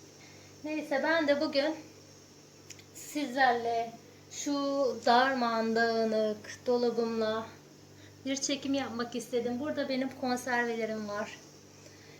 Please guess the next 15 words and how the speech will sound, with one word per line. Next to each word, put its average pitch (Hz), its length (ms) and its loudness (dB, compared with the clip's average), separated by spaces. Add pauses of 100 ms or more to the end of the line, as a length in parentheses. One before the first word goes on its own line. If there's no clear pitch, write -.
(140)
Ee, 214 800 4 (440)
başka 247 340 -2
yerim 226 280 2
olmadığı 214 420 -2
için 262 460 -6 (480)
oraya 220 360 -2
koymak 202 360 -4
zorundayım. 208 480 -6
Aslında 233 460 -4
bir 254 80 -4
yerim 254 280 -2
olsa 240 360 -2
da 233 200 0 (400)
burayı, 254 300 -2 (240)
e, 240 600 2